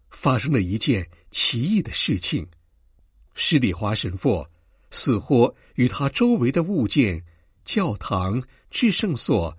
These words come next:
祭台脱离了，并且看到了神秘而遥远的天堂境界。达马斯使徒会成员之一，玛利亚·维钦塔告诉我们，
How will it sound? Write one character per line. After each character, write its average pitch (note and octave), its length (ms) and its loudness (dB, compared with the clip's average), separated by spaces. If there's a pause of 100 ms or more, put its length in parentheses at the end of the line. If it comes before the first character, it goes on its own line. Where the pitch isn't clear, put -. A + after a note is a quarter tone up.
(160)
祭 G#3 220 2
台 B2 380 -2 (220)
脱 A3+ 320 2
离 E2 200 -6
了， F#2+ 220 -2 (840)
并 D3+ 180 6
且 C3+ 220 2
看 D#3 240 -2
到 C#3+ 160 4
了 G2 200 0 (200)
神 - 360 -2
秘 D3 400 0 (140)
而 D3+ 180 6
遥 C#3 300 2
远 B2+ 260 2
的 A2 240 2 (200)
天 A3+ 340 2
堂 G#2 320 -6
境 F#2 260 -2
界。 F#2+ 300 -4 (1000)
达 A#2 160 4
马 A2+ 160 2
斯 A#2+ 340 4
使 - 180 0
徒 D3+ 160 -2
会 A#2 300 2
成 F#3+ 220 0
员 G2+ 160 2
之 D3 160 -2
一， C3+ 320 2 (640)
玛 G#2 180 0
利 F#2+ 200 -2
亚· F#2+ 200 2 (280)
维 B2+ 140 6
钦 G#3+ 240 0
塔 E2+ 320 -4 (280)
告 A#2+ 120 0
诉 B2 220 -4
我 F#2+ 220 0
们， E2+ 260 -4